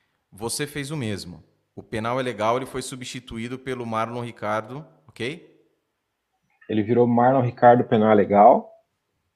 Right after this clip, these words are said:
Speaker 2: Aí
Speaker 1: Depois
Speaker 2: depois ele virou Criminalista de Sucesso, mas porque foi uma alteração que meu sócio fez.
Speaker 1: Uhum.
Speaker 2: E agora ele é Marlon Ricardo Criminalista de Sucesso.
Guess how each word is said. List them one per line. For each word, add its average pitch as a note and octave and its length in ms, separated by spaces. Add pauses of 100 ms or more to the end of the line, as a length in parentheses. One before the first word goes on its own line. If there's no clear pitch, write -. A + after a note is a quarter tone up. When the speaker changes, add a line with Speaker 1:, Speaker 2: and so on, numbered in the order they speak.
(160)
Speaker 2:
Aí A#2 160
Speaker 1:
Depois A#2 220
Speaker 2:
depois C3+ 560
ele A#2 180
virou B2 260
Criminalista A#2+ 500
de G#2+ 60
Sucesso, D3+ 420
mas A2+ 120
porque - 300
foi B2 200
uma A#2+ 120
alteração A2+ 440
que A2 60
meu G#2 100
sócio - 380
fez. D3+ 460 (400)
Speaker 1:
Uhum. G2+ 180
Speaker 2:
E A2+ 80
agora B2+ 380
ele D3 80
é C#3+ 60
Marlon C3+ 280
Ricardo D3 400
Criminalista D3 560
de - 80
Sucesso. - 600